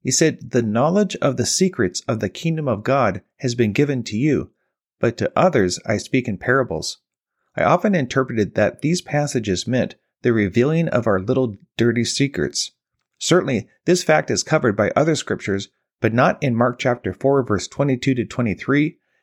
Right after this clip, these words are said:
and Luke chapter eight, verse seventeen to eighteen. Now, here are a couple of scriptures that do talk about our personal lives. Hebrews chapter four, verse thirteen. "Nothing in all creation is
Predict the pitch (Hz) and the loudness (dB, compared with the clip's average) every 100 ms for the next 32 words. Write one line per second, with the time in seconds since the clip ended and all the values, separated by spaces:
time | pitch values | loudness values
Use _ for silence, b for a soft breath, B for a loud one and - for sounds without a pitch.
0 | - 98 101 147 - 135 - 120 - 143 | -4 0 0 0 2 0 0 -4 0 0
1 | - 117 110 - 123 120 110 107 - 131 | 0 -4 -2 0 0 -2 -4 -4 -2 -2
2 | 147 - 92 87 - _ _ - 120 143 | -2 -2 -6 -6 -14 _ _ 0 0 4
3 | 190 156 - 135 113 - - 143 - 95 | 4 4 0 -2 -2 -2 -2 -2 0 0
4 | 101 - 143 131 123 117 113 107 107 101 | 0 0 0 0 0 -2 0 0 0 0
5 | 135 160 - 98 87 71 73 - _ _ | 0 0 -2 -2 -2 -2 -6 -12 _ _
6 | _ - 143 147 139 - 123 - 98 131 | _ -2 0 2 0 0 -2 0 -2 2
7 | 131 117 110 - 110 - - 120 76 - | 0 0 -4 -2 -4 -4 -4 -2 -4 -10
8 | _ _ - 117 143 - 185 - 104 - | _ _ -4 0 2 2 2 2 0 0
9 | - 127 147 - 143 131 104 - 101 92 | 0 0 0 -4 -2 0 0 -2 -4 -4
10 | 95 - | -6 -8